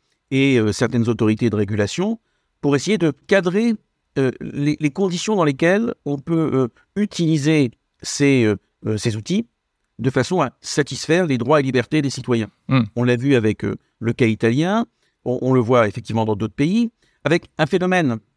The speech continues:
Speaker 1: intéressant, c'est que, euh, l'Europe vient, euh, au sein de l'E D P B, qui est un organisme européen, euh, créé au titre du R G P D, euh, un, une task force pour essayer d'appréhender, euh,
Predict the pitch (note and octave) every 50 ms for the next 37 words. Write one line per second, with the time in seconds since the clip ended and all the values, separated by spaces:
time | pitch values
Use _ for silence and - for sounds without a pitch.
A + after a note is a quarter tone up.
0 | _ - C3 B2 - C3+ B2 C3+ B2+ - G3+ A3+ B3 A3+ - D#3 B2+ - C#3 C3+
1 | - - C#3 C3 A#2+ - B2+ B2+ C3+ B2 D3+ D3 B2+ - _ - _ _ _ _
2 | _ _ _ - A#2+ G#2+ B2 D3+ D#3 D3 C3+ A#2 - G#2+ G#2+ G#2 - _ _ _
3 | _ _ - B2 - - D#3 D3 C#3+ B2+ A#2 A2+ G#2+ - A2+ A2 A2+ B2+ B2+ B2
4 | C3 A#2 - B2+ A#2 B2 C3+ B2+ - - G2+ A2 G#2 A2+ A#2 A2 A#2 A2+ A#2 A2
5 | A2 A2 G#2+ G#2+ G2 G#2+ A#2+ A#2+ A#2 A2+ - - _ _ _ - F#2+ F#2 F2+ -
6 | G#2 - - _ _ _ - - - - C3 C3 B2 G#2+ - - A#2 A2+ - C3
7 | B2+ - - A2+ G#2+ G2 G#2 G#2 G2+ G2 - _ _ _ _ _ _ _ B2+ C3+
8 | A#2+ A2+ - A2+ A#2 - - B2 A2+ A#2 C3+ D#3+ E3+ E3 - _ _ _ _ A#2+
9 | A#2 A2+ A2+ A2 F2+ - - - C#3 C#3 - D#3+ D#3 C#3 F#3 E3+ - - - -
10 | A#2 C3 - - - - _ _ _ _ _ _ _ _ - C#3 D3 C3+ - C#3+
11 | D#3+ E3+ D3 D#3 C#3+ - - D3+ C#3 C3+ C#3 C3+ D3 D#3+ E3 E3 - - A#2+ A#2